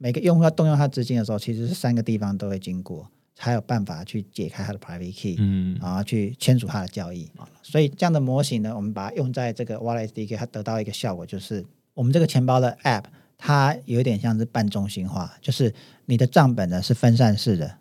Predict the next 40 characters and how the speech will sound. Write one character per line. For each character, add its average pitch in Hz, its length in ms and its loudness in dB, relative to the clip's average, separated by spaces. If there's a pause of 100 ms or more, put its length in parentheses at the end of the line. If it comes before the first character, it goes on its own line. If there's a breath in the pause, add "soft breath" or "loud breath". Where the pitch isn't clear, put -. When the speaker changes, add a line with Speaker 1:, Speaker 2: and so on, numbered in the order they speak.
Speaker 1:
啊， 95 120 -4
每 101 140 2
个 107 100 2
人 110 60 2
还 113 80 0
是 127 140 2
拥 123 140 2
有 104 100 2
自 110 140 -4
己 90 100 -4
的 85 100 -4
账 92 280 -4
本 67 260 -16
的 101 180 -4
余 98 220 -2
额， 92 160 -2
你 95 100 -6
可 127 80 2
以 120 80 4
上 113 220 2
链 104 160 2
去 107 80 -2
查 92 240 -6
你 85 100 -6
的 85 120 -6
交 95 200 -4
易 95 80 -2
记 98 200 -4
录， - 180 -6 (420)
但 151 160 4
是 156 140 2
呢， 123 260 2
你 110 140 -2
不 107 140 -4
用 120 100 4
去 120 80 2
抄 113 180 -4
助 107 140 -6
记 104 160 -4
词， - 260 -10